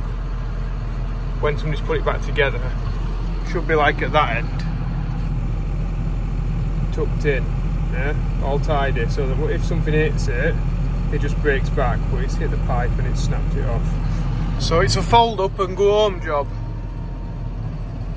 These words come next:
Uh, see if we've got any of them nozzle bodies. I don't think we have.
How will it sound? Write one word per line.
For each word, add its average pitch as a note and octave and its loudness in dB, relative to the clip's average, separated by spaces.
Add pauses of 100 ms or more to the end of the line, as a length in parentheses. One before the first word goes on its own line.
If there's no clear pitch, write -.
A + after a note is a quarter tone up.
(3250)
Uh, E3 6
see G3 0
if F#3 -2
we've F3+ -2
got F3+ 6
any F#3 2
of F3 4
them F3 2
nozzle F#3+ 0
bodies. D#3 -2
I D#3 -2
don't D#3+ -6
think E3+ -6
we D#3 -6
have. E3+ -2